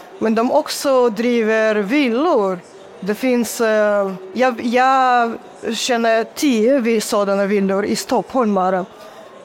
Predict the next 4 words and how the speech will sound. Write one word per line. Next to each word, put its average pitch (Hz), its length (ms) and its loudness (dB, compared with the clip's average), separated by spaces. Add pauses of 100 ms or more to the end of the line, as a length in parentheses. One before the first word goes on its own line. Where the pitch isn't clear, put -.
(120)
Eh, - 100 0
när 233 180 2
bor 226 500 0 (120)
papperslösa, 285 1200 0